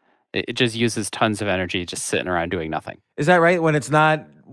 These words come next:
Speaker 2: when it's not, uh, actively engaged in mining, the computers are still using the, the same energy?
Speaker 1: Uh, well, there, there's always, there's always mining going on. Uh, just there, there's block rewards that are just happening all the time, and,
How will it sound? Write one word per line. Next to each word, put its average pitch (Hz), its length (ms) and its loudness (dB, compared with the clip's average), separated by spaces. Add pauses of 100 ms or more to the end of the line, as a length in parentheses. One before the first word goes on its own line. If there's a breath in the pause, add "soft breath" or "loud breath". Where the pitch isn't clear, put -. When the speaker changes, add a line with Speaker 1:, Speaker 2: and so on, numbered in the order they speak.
(200)
Speaker 2:
when 147 260 0
it's 127 160 -4
not, 147 360 2 (120)
uh, 127 640 2
actively 135 500 -2
engaged 123 560 2
in 117 500 0
mining, 120 500 4
the 117 60 2
computers 110 440 0
are 110 80 2
still 117 200 2
using 110 640 6 (100)
the, 95 400 2
the 95 200 0
same 104 260 2
energy? 113 340 4
Speaker 1:
Uh, 165 120 0
well, 170 160 6
there, 165 160 6
there's 151 200 2
always, 170 540 2
there's 139 180 2
always 151 220 4
mining 90 320 0
going 78 260 -2
on. 52 220 -8 (340)
Uh, 80 420 -4 (200)
just 104 240 -6
there, 117 160 -2
there's 120 160 0
block 123 260 4
rewards 92 420 0
that 92 100 -2
are 87 80 -6
just 90 160 -10
happening 95 400 -4
all 80 120 -4
the 82 80 -6
time, 76 360 -4
and, 87 180 -8